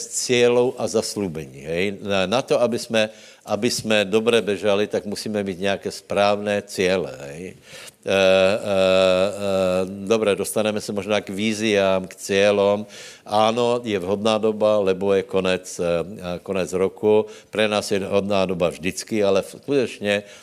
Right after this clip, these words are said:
od nového roku, eh, je taká, taky, aj společnost to robí, tak je treba, eh, treba to využít na to, aby da-, došly zmeny. A teraz, eh, počujete, čiže prvá vec je, hej,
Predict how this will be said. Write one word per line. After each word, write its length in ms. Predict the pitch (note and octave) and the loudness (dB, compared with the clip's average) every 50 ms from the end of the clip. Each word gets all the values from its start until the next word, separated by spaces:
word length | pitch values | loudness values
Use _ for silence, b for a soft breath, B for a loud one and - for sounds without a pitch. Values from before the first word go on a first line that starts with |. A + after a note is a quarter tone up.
| B B - | B B -4
od 160 | - A#2+ A2 | -2 0 2
nového 360 | A2+ A#2 G#2+ G#2+ G#2 G2 G2 | 2 2 4 4 2 2 2
roku, 520 | F#2+ G#2 G2 - - G#2 G#2 G2+ G2+ G#2+ G#2 | 0 -2 -2 -4 -2 0 2 2 2 2 0
eh, 880 | - G#2 G2 G2 F#2+ F#2+ F#2 F#2 F#2 F#2 F#2 G2 G2+ G2+ G2+ G2+ G2 | 0 0 2 4 4 4 4 4 4 4 4 2 0 0 -2 -2 -2
je 0 | |
taká, 400 | - - G2 - - F#2+ F2+ F2 | 0 0 -2 -2 0 -4 -4 -4
taky, 400 | - - G2+ - - F#2+ E2+ D2 - _ _ - - - _ B B B B B B B B B B B B B B B | -2 -2 -4 -2 -2 -10 -10 -10 -12 _ _ -20 -20 -20 _ B B B B B B B B B B B B B B B
aj 120 | - A#2 A2+ | 0 0 0
společnost 580 | - - A#2+ A#2+ B2 A#2+ B2 - B2 A#2 - - | 0 2 4 4 4 4 2 -2 -4 -4 -4 0
to 140 | - A#2+ A#2 | 2 4 4
robí, 400 | A2+ A2 G2+ G#2+ A2 A2 G#2+ G2+ | 4 4 2 2 0 0 0 2
tak 240 | - G#2+ G2 - A#2 | 0 -2 0 2 -2
je 80 | G#2 | -2
treba, 560 | - - A2+ A2 A2 G#2 G#2 G#2+ G#2 G#2 G#2 | 0 0 0 0 0 2 2 4 4 4 2
eh, 460 | G2 G2+ A2 G#2+ G2+ G2+ G2 G2 F#2+ F#2 | 0 -2 -8 -8 -4 -2 0 0 0 0
treba 320 | - G#2+ G#2 F#2+ G#2 G2+ | 0 -2 0 0 0 -2
to 100 | - G2+ | -2 -2
využít 640 | F2+ F#2 F#2 F#2+ G2 G2+ E2 F2+ G2 G2+ F#2+ - - F#2 | -2 0 0 0 -2 -4 -4 -2 -2 -4 -4 -6 -8 -4
na 160 | F2+ F#2 F#2+ - | -2 -2 -2 -2
to, 400 | - - G#2 G2+ G2+ G#2 G2+ B B B B B | 0 2 4 4 4 4 2 B B B B B
aby 560 | - G2 G2 F#2+ F#2 F#2+ G2 G2 F#2+ G2 F#2+ F#2 | -2 0 0 0 2 0 0 0 0 -4 -6 -4
da-, 240 | F#2 G2 G2+ G2+ | -2 -2 -2 -2
došly 360 | F2+ F#2+ G2+ F#2+ - - G2 F2+ | -2 -2 -2 -2 -2 -6 -6 -6
zmeny. 320 | D#2 F2 F2+ F2 E2 D#2+ D#2+ | -4 -4 -4 -4 -2 -4 -6
A 40 | D#2 | -2
teraz, 320 | - A2+ A2 A2 F#2+ - - | 0 2 2 2 0 0 -8
eh, 240 | F2 A2 G2 F#2 - | -8 -4 -4 -4 -4
počujete, 480 | F#2+ F#2 - F#2+ E2 D#2 - F2+ E2 | -6 -8 -6 -6 -6 -4 -6 -8 -8
čiže 240 | - - G2+ F#2+ G2 | -6 -4 -2 -2 -2
prvá 320 | E2+ G2 G2+ G2+ - F#2+ | -2 0 2 2 4 4
vec 160 | F2+ E2+ - - | 2 2 -2 -4
je, 220 | - - C#2+ C#2+ | -8 -12 -12 -10
hej, 280 | D2 D#2 E2+ F#2+ G#2+ | -8 -4 -2 -2 -2